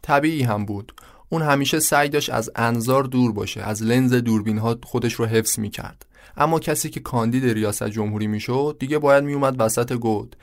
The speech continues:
به شدت باید می‌رفت زیر ذره‌بین. یکی از دلایلی که قانعش کرد تو انتخابات شرکت نکنه، دخترش بود. مری، دختر دیک چینی، یک همجنسگرا بود.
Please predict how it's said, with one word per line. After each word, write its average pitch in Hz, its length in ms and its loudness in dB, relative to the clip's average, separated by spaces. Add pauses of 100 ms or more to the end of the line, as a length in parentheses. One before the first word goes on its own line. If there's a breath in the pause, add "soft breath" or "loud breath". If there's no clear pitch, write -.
(160 soft breath)
به 123 100 0
شدت 127 460 2
باید 131 280 2
می‌رفت 127 480 0
زیر 120 240 2
ذره‌بین. 104 540 -2 (540 loud breath)
یکی 165 200 2
از 156 200 4
دلایلی 127 460 4
که 135 140 -4
قانعش 127 440 0
کرد 113 180 -6
تو 117 100 -8
انتخابات 110 540 -2
شرکت 107 400 -2
نکنه، 113 680 0
دخترش 113 520 0
بود. - 320 -14 (360 soft breath)
مری، 127 440 2
دختر 123 440 0
دیک 113 180 -2
چینی، 127 500 -2
یک 139 280 -2
همجنسگرا 110 760 0
بود. 104 320 -12